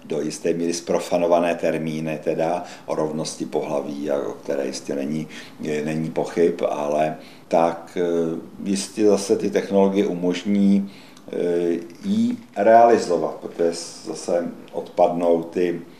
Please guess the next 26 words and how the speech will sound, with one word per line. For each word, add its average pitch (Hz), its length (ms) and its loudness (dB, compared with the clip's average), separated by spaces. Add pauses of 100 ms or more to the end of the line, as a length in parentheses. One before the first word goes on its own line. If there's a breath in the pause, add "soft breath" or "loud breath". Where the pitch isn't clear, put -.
(340 loud breath)
možná 82 640 -2 (180)
ty 76 420 -6 (320)
bazální 82 840 0
starosti 80 720 0
o 76 100 -2
rodinu, 80 420 0
o 76 120 -6
děti 78 520 -2
a, 82 160 -2 (440 loud breath)
eh, 80 320 -2
a - 100 -2
ty 92 140 -2
pohlaví 82 640 0
teda 82 560 2 (300)
díky 78 320 -8
té 82 260 2
reálné 80 800 2
rovnosti, 80 760 -4
eh, 80 880 -10
dostanou 82 480 -2
ty 87 120 -6
šance. 85 640 -4 (560 loud breath)
A - 300 -4 (640)
pak 85 180 -2
je 90 80 0
otázka 85 840 0